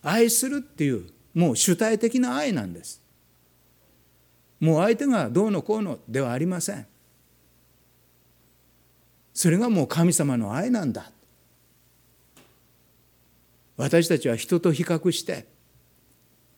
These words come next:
そしてまたその人がいいことしてくれるんだったら愛する。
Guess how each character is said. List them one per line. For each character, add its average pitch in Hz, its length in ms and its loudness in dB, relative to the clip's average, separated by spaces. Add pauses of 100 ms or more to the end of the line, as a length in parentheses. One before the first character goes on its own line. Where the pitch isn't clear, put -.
(120)
そ 160 160 -2
し - 20 -4
て 135 60 -2
ま 156 120 2
た 147 120 0
そ 170 100 0
の 175 80 2
人 269 200 -4
が 247 120 -2
い 151 120 4
い 233 60 4
こ 202 140 4
と 156 80 0
し - 80 0
て 185 120 2
く 208 100 -4
れ 247 100 0
る 269 120 0
ん 208 60 2
だ 180 100 -2
っ 214 120 -4
た 226 220 -4
ら 190 180 2
愛 151 160 4
す 170 180 2
る。 135 200 0